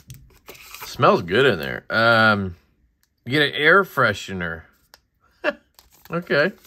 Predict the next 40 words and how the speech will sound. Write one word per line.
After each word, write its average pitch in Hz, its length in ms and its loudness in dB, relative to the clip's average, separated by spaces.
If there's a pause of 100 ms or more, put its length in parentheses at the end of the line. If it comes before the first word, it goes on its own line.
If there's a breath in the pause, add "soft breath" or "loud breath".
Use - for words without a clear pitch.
(960 loud breath)
Uh, 117 400 4
I'm 135 140 -4
not 160 140 4
gonna 185 140 4
take 180 260 2
any 180 200 -2
of 190 60 0
that 185 180 4
out 160 300 2
'cause, 143 120 -14
like 156 160 -2
I 156 100 0
said, 131 360 -4
this 135 240 -12
is, 143 100 -14 (120)
oop, - 340 -16
this 135 160 -14
is 143 80 -14
getting 143 320 -4
passed 143 460 2
around. 117 600 0 (1000 loud breath)
It's - 80 -14
not 135 180 2
my 139 160 0
knife, 110 560 -6
so 104 340 0
I 92 60 -4
don't 110 160 -4
wanna 113 140 -4
mess 110 320 -6
it 104 80 -2
up. 95 200 0 (1200 soft breath)
I 110 100 -2
am 123 140 2
gonna 123 160 0
have 120 180 0
to 104 80 -16
tear 104 320 0
that. 98 360 -4
Okay, 113 440 -4